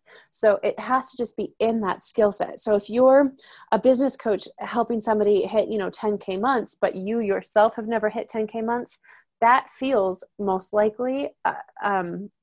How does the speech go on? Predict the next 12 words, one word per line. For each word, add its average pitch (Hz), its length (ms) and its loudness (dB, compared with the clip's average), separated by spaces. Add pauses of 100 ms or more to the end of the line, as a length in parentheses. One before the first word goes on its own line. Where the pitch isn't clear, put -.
(120)
irresponsible 214 960 0
and 202 160 -2
out 202 140 -2
of 180 100 -6
integrity, 180 560 -10 (560)
because, 208 520 -2 (580)
uh, - 120 -14
how 233 260 0
can 226 200 -2
you 196 60 -2
validate 233 500 2
that? - 140 -10